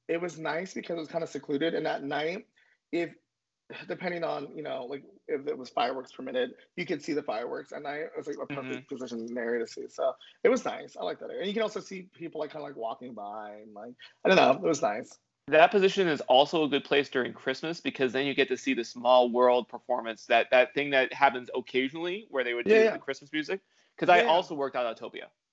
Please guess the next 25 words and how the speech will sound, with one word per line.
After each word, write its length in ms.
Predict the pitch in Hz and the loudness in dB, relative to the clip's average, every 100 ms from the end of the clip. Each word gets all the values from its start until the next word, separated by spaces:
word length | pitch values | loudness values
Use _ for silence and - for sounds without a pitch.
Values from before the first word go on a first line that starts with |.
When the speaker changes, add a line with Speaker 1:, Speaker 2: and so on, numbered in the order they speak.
| _ _ _ - | _ _ _ -6
Speaker 1:
Oh, 160 | 247 | -4
okay. 260 | 262 220 190 233 | -4 -8 -8 -10
I 60 | 220 | -10
didn't 120 | 262 | -10
know 100 | 277 | -8
that. 100 | 220 | -4
Speaker 2:
Yeah. 120 | - | -2
Speaker 1:
What 220 | 247 - | -2 -4
year 480 | 220 254 277 277 269 - | -10 -10 -10 -12 -16 -18
were 80 | 240 | -14
you? 460 | 247 247 247 247 - _ _ _ - | -10 -8 -8 -10 -16 _ _ _ -6
I 180 | 143 | -2
Speaker 2:
Uh, 20 | 147 | 0
Speaker 1:
was 100 | 156 | 0
in 60 | |
Speaker 2:
that 120 | 147 196 | 0 -2
would 120 | 240 | -2
Speaker 1:
t-, 60 | |
Speaker 2:
be, 80 | 240 214 | -4 -4
Speaker 1:
t-, 80 | |
Speaker 2:
I 40 | 208 | -4
think, 180 | 208 185 | -6 -6
two 60 | |
thousand 220 | 180 170 139 | -4 -4 -4
seven. 380 | - 120 101 | -4 -4 -6